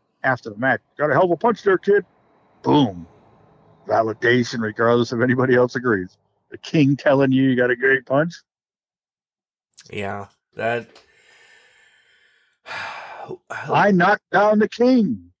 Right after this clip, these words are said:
Speaker 2: You knocked down the king.
Speaker 1: And then he got up and jab, jab, jab, jab, big punch. Guess what I felt? The bump I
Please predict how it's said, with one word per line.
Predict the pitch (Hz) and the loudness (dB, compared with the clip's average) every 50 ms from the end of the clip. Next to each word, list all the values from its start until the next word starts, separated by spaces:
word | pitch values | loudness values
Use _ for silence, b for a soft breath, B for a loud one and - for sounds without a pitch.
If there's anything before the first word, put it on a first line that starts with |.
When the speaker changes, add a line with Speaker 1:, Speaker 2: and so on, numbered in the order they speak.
| _ | _
Speaker 2:
You | - - - - 127 123 | -20 -20 -16 -10 -6 -6
knocked | 135 131 123 135 - - | -4 -4 -6 -8 -4 -2
down | 139 127 139 | 0 0 0
the | 147 151 | 0 -4
king. | 147 - 143 123 110 101 98 101 98 _ _ b b b b b b b b b b - | -4 -4 -6 -6 -6 -6 -10 -16 -20 _ _ b b b b b b b b b b -4
Speaker 1:
And | 127 135 | 0 2
then | 139 143 | 2 4
he | 131 160 165 | 4 4 4
got | 165 160 165 | 4 4 4
up | 175 202 - - | 4 2 0 -2
and | 135 107 95 _ _ _ _ _ _ _ _ _ _ _ _ _ _ _ _ - | -4 -6 -8 _ _ _ _ _ _ _ _ _ _ _ _ _ _ _ _ -8
jab, | - - 160 160 175 160 | -4 -2 0 0 0 0
jab, | 156 190 180 175 151 | 0 0 0 0 0
jab, | 175 190 185 175 165 | 2 2 2 0 0
jab, | 170 190 185 185 151 | 0 0 0 0 0
big | 143 185 175 _ | 0 -2 -2 _
punch. | - - 175 202 - - | 0 0 0 0 0 -2
Guess | - 180 190 - | -2 -2 0 0
what | 185 175 170 | 0 0 0
I | 165 160 | 0 0
felt? | - - - 156 139 110 - _ _ _ _ - | -2 -4 -6 -6 -6 -6 -8 _ _ _ _ -6
The | 113 110 101 _ _ | -4 -4 -4 _ _
bump | - 135 143 143 123 - | 2 2 2 2 0 0
I | 131 127 127 127 | 2 2 2 0